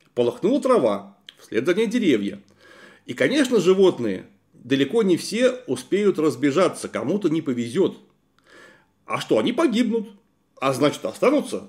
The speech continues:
отличные, готовые к поеданию тушки, за которыми не нужно гоняться. Всё, за вас всё сделал огонь.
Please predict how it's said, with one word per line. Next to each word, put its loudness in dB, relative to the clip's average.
отличные, -2
готовые 2
к -12
поеданию 0
тушки, 2
за -4
которыми 0
не 0
нужно 0
гоняться. 0
Всё, 2
за 0
вас 0
всё 4
сделал 4
огонь. 2